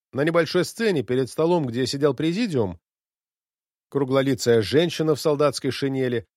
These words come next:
мрачный солдат, забинтованный грязную марлей головой, сухонький старичок, рабочий в очках, и двое молодых в гимнастерках, ходил, мелко ступая взад и вперед, как в клетке,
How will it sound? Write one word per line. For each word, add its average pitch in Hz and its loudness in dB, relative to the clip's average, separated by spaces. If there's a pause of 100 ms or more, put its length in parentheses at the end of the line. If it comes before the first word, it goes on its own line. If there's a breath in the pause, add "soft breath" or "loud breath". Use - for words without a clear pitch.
мрачный 127 0
солдат, 120 0
забинтованный 139 0
грязную 127 0
марлей 123 0
головой, 117 -2 (300)
сухонький 170 0
старичок, 143 0
рабочий 147 0
в 139 0
очках, 139 -2
и 139 0
двое 160 0
молодых 139 0
в 120 -10
гимнастерках, 123 -2 (720)
ходил, 165 2
мелко 143 2
ступая 170 0
взад 139 0
и 139 -4
вперед, 165 -2
как 123 -4
в - -20
клетке, 196 -4